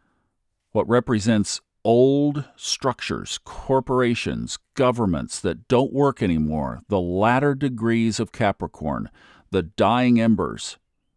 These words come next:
versus the new technologies of the future,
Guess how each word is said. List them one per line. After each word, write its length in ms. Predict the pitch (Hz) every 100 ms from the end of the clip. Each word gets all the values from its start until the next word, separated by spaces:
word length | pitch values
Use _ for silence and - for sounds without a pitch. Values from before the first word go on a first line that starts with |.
| _
versus 880 | 82 85 127 160 - 82 95 - -
the 80 | 98
new 260 | 98 120 139
technologies 920 | - 131 120 117 120 117 113 117 104
of 140 | 110
the 60 | 104
future, 640 | - 147 180 - - -